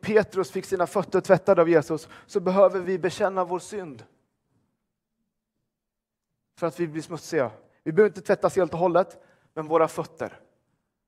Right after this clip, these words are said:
behöver tvättas. Och där har vi ett fantastiskt löfte i första Johannes ett och nio.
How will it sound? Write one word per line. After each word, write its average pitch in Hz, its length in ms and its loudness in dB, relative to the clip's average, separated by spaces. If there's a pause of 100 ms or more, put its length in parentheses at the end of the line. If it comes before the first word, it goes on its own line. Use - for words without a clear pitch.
(160)
behöver 120 160 -10
tvättas. - 500 -18 (540)
Och 151 100 -10
där 180 160 6
har 196 220 2
vi 170 160 0
ett 156 80 -6
fantastiskt 180 840 -6
löfte 156 420 -2 (540)
i 165 360 0
första 165 460 -2
Johannes 156 500 0
ett - 180 -10
och 135 80 -8
nio. 113 300 -16